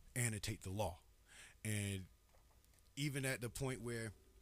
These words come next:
the giants in,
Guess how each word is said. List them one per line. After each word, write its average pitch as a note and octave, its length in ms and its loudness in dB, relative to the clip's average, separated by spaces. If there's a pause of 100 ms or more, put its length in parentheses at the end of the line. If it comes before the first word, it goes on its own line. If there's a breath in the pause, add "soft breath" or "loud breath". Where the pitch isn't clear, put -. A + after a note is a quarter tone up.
(1700)
the A#2 100 0
giants D#3 640 8
in, C#3+ 260 6